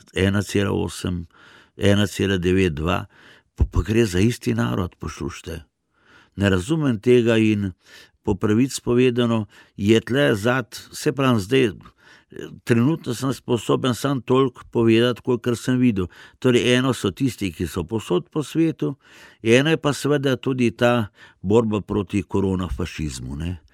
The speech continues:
In očitno to zelo vžge, saj v šolih, saj poglejte, pionirske kapce na glavo, pa se gre spet borbo, pa na sodišču se sodnice krasijo s pionirskim kapcem, pa se grejo borbo proti fašizmu, ja.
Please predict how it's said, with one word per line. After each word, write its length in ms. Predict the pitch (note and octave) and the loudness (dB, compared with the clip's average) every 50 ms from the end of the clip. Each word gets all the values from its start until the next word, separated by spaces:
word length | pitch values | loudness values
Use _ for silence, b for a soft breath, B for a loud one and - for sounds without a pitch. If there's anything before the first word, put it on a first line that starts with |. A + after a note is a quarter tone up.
| b b b b b b | b b b b b b
In 220 | - F#2+ F#2 F#2+ | 0 0 2 2
očitno 420 | G2 F2+ - C3+ B2+ - C#3+ D3 C3+ | 0 -2 -2 -2 -2 0 -2 -2 -2
to 180 | - C#3 C#3 | 2 2 2
zelo 240 | B2 A2 C#3 D3 D3+ | 2 4 2 2 2
vžge, 240 | C#3+ A2+ A#2 C#3+ C3 | 2 0 0 0 0
saj 180 | F#2+ - - A#2+ | 0 0 0 -2
v 60 | B2+ | -2
šolih, 460 | - - - C#3 C#3+ C#3 C3+ B2 A2 - b b b b b b b | -2 -2 0 0 0 2 0 0 -2 -4 b b b b b b b
saj 220 | - - - C3+ C3+ | -16 -6 -4 -4 -2
poglejte, 580 | - - B2 B2 D3 D3+ C#3+ A2+ - G#2+ F#2+ | -2 -4 -2 0 2 2 0 2 0 -2 -2
pionirske 640 | E2 - A2+ A2+ A2+ B2 A#2+ A2 - - - A2 G2 | 0 0 -2 0 2 0 0 -2 -4 -4 -4 -4 -4
kapce 420 | - - A#2 A#2+ A2+ - - C3+ | -2 -2 -4 -4 -4 -4 -4 -2
na 140 | C3+ C#3 C3+ | 0 0 -2
glavo, 340 | A2 A#2 B2+ B2+ C3+ C3 B2 | -2 -2 -2 -2 -2 -2 -2
pa 120 | - B2+ | -2 -2
se 180 | - - B2+ A#2+ | -2 -2 -4 -4
gre 180 | A#2 A#2+ A#2+ A#2+ | -2 -2 -2 -2
spet 240 | A2+ - - B2 A2+ | -4 -2 -2 -2 -2
borbo, 360 | G2+ A2 A#2+ A#2+ A2+ G2+ G2 | 0 0 0 0 0 -2 -4
pa 200 | E2 - E2+ D#2+ b b b b b b b | -6 -6 -8 -8 b b b b b b b
na 160 | - - A2 G#2 | -4 -2 -2 0
sodišču 540 | - - B2 A#2 A#2+ C3 A#2+ - - C#3+ A#2 | 2 2 2 4 4 2 2 2 -2 -4 -4
se 180 | - - A2 | -2 -2 -4
sodnice 600 | G2 - A2 G#2 F#2+ G#2+ A#2 G#2+ - - B2+ B2+ | -2 0 -2 -2 0 -2 -2 -2 -2 -2 -4 -4
krasijo 600 | A#2+ - - B2+ B2+ A2+ - - B2+ B2+ B2+ B2 | -4 -2 -2 -2 0 -2 -2 -2 0 0 2 0
s 80 | A#2+ - | -2 -4
pionirskim 600 | - - A#2+ A#2 A#2 A#2 G#2+ - - - G#2+ A2 | -4 -4 -2 0 0 0 -2 -4 -10 -14 -14 -6
kapcem, 420 | - A#2 A#2 A2+ - - A2+ G#2 | -4 -4 -4 -4 -6 -6 -6 -6
pa 80 | - G#2 | -6 -8
se 160 | G2 - A2+ G#2 | -6 -6 -4 -4
grejo 280 | G2 G#2 G#2+ G#2+ G#2+ | -2 -2 0 0 0
borbo 420 | G2+ G2 A2 A2+ G#2+ G2 G2 G2+ G2 B B B B B B B B | 0 0 0 0 0 0 -4 -6 -8 B B B B B B B B
proti 320 | - G#2+ A2+ - - G#2 | 0 0 0 2 0 -4
fašizmu, 640 | F#2 - G2+ F#2+ - - - A2+ G#2+ F#2+ G2+ G#2+ A2 | -2 0 -2 -2 -2 -2 -2 -2 -2 0 0 0 0
ja. 200 | A2+ A2 G2+ | 0 0 -2